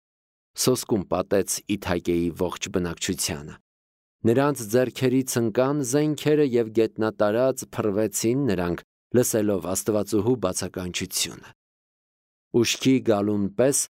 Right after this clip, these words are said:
փախուստի մատնվեցին քաղաքացիները, փրկելով իրենց կյանքը։ Բարձրագոչ աղաղակով Ոդիսևսը նետվեց ճողոպրողներին հետապնդելու,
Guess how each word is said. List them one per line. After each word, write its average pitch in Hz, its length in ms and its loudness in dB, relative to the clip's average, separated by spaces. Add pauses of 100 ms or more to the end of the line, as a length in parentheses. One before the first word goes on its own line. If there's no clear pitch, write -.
(260)
փախուստի 139 540 -2
մատնվեցին 90 720 0
քաղաքացիները, 90 880 -2 (380)
փրկելով 113 640 0
իրենց 92 460 -2 (180)
կյանքը։ 76 460 -6 (1000)
Բարձրագոչ 98 800 0
աղաղակով 95 880 0
Ոդիսևսը 107 720 0
նետվեց 107 640 0
ճողոպրողներին 92 880 0
հետապնդելու, 90 880 -2